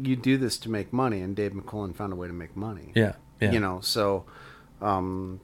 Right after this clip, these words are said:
Speaker 1: more power to him. And if that means making a Sufferfest yoga video, then I'm more power to him as far as I'm concerned. I think that's great. I do think, yeah, if you take the Sufferfest and turn it into everybody's a winner and you get a Sufferfest trophy,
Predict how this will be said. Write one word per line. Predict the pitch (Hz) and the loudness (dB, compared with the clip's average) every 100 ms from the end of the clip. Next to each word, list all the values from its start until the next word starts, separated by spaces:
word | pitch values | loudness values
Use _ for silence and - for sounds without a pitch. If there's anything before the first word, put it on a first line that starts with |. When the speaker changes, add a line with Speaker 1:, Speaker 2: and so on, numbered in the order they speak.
| - | -6
Speaker 1:
more | 110 107 | -4 -2
power | 120 104 | 0 -2
to | - 120 113 | -2 -4 -2
him. | 85 | -2
And | 87 95 82 | -4 -6 -8
if | 101 - | -8 -4
that | 110 | -4
means | 110 110 104 98 | -2 -2 -2 -4
making | 104 - 104 | -6 -4 -6
a | 92 | -4
Sufferfest | 87 - 104 110 - 95 - | -6 -6 -6 -6 -8 -10 -10
yoga | 101 92 98 113 101 | -10 -2 -2 0 -2
video, | 90 92 92 90 92 92 - - - - | -2 -4 -4 -4 -4 -6 -12 -20 -20 -10
then | 113 110 104 107 107 107 107 - | -2 0 0 -2 -2 -2 -4 -2
I'm | 117 120 | 2 4
more | 123 | 2
power | 139 143 98 | 2 2 2
to | - 151 | 0 0
him | 92 | 0
as | 87 - | -4 -2
far | 101 | -2
as | 101 | 0
I'm | 113 | -4
concerned. | 120 98 95 92 | -4 -6 -4 -4
I | 90 | -4
think | 113 101 | -4 -2
that's | 107 101 | -2 -2
great. | - 120 123 - | 2 4 4 4
I | - 143 | 2 6
do | 156 | 6
think, | 156 147 131 - - - - - - | 6 4 2 -4 -20 -20 -20 -16 4
yeah, | 165 135 | 6 8
if | 127 131 | 6 2
you | 151 | 0
take | 147 165 165 | 4 2 2
the | |
Sufferfest | 131 143 - 135 135 123 - | 2 2 2 0 2 2 0
and | 120 107 | -4 -4
turn | - 127 | -2 -2
it | 117 | 0
into | 110 110 107 113 101 98 - - - - | -2 -4 -4 -2 0 0 -4 -16 -20 -6
everybody's | - 123 120 113 110 107 | 4 4 6 4 2 0
a | |
winner | 98 110 113 104 | -2 0 0 0
and | 104 | -2
you | 101 | -2
get | 95 | -6
a | |
Sufferfest | - 110 - 104 104 - | -4 -6 -6 -8 -8 -8
trophy, | - 107 107 95 90 | -6 -6 -4 -6 -8